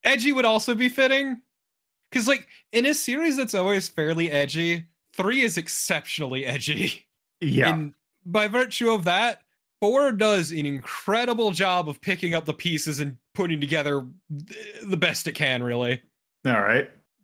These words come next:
Speaker 1: Th-, to put it as simply as possible. <laughs>
Speaker 2: Yeah. It, yes. I, I do kinda wonder how much flack they got for season three, uh, and how much it's them, that's what they were intending doing, or is how much of it was course correction.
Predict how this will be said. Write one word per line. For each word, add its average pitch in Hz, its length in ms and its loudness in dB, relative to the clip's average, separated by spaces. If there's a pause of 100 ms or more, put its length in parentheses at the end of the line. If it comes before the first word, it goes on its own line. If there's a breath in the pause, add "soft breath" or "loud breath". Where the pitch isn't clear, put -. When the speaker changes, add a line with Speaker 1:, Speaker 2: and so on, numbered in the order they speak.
Speaker 1:
Th-, 156 140 -6
to 143 80 -6
put 156 180 0
it 120 80 -4
as 117 120 -4
simply 120 320 -2
as 117 120 -2
possible. 165 640 0 (260)
<laughs> - 200 -20
Speaker 2:
Yeah. 110 340 2 (720)
It, 139 220 2 (160)
yes. 120 540 0 (840)
I, 120 420 2 (500)
I - 260 -10
do 120 200 -4
kinda 110 300 -2
wonder 107 260 0
how 107 160 -2
much 98 180 -6
flack 98 320 -2
they 110 100 0
got 101 180 -2
for - 100 -10
season 104 340 -4
three, 98 460 -2 (500)
uh, 104 120 2
and 98 160 0
how 117 120 0
much 113 200 0
it's 107 160 -4
them, 107 400 2
that's 120 300 0
what 123 120 2
they 123 80 4
were 107 100 2
intending 120 380 0
doing, 135 260 2
or 110 180 4
is 104 100 -2
how 104 200 0
much 107 200 -2
of 101 100 -6
it 107 40 2
was 104 180 -8
course 98 280 -4
correction. 95 560 -6